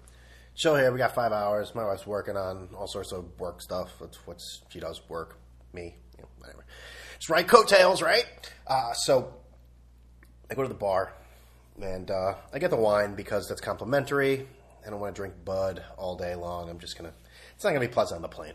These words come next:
We'll put it that way. So I'm sitting there watching it, and, uh, you know, I'm s-, whatever. I'm, I'm half playing on my phone at the same time, and some guy comes over. He's like, "Can you put that on the Houston, uh, the hell was it, Memphis, you know, uh, game?" Not even asking if I'm watching it, but that's fine. I'm just like, "I don't really fucking care."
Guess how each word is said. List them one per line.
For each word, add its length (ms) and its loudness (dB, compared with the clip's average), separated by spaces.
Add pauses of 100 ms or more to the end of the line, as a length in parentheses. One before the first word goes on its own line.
We'll 100 -10
put 120 -10
it 80 -12
that 160 -10
way. 80 -10 (340)
So 120 -2
I'm 60 0
sitting 200 6
there 100 4
watching 380 2
it, 200 -2
and, 540 -4
uh, 360 0 (320)
you 40 2
know, 60 6
I'm 60 4
s-, 340 -10 (160)
whatever. 340 -4
I'm, 160 -12
I'm 100 -12
half 280 -2
playing 220 -2
on 80 -2
my 80 -4
phone 340 -10
at 60 -16
the 80 -14
same 200 -12
time, 280 -8
and 100 -14
some 160 -8
guy 160 0
comes 180 -8
over. 100 -4
He's 80 -8
like, 120 -8 (240)
"Can 140 -2
you 80 -4
put 240 4
that 200 8
on 200 4
the 120 4
Houston, 880 -2
uh, 680 4 (500)
the 60 -10
hell 100 -8
was 80 -10
it, 80 -10
Memphis, 720 0 (640)
you 100 2
know, 140 2
uh, 480 -4
game?" 540 2
Not 120 2
even 140 2
asking 280 -2
if 80 -8
I'm 140 -2
watching 300 -8
it, 120 -12
but 80 -14
that's 140 -10
fine. 240 -10
I'm 80 -10
just 140 -12
like, 120 -10
"I 40 -18
don't 140 -16
really 140 -20
fucking 220 -20
care." 160 -18